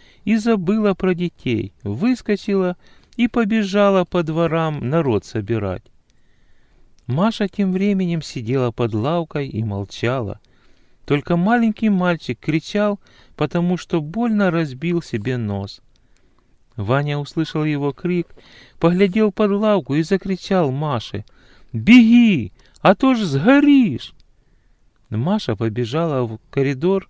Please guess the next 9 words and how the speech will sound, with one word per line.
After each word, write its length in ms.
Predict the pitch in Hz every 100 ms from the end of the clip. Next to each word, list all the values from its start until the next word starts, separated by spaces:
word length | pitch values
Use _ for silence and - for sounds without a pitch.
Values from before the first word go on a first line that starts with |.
| _ _ _ _
но 280 | 120 151 156
от 160 | 131 131
дыма 360 | 208 208 156
и 60 | 147
от 180 | 151 160
огня 360 | 160 185 220
нельзя 480 | 190 151 139 165 214
было 300 | 143 165 165
пройти. 640 | - 139 139 - - 113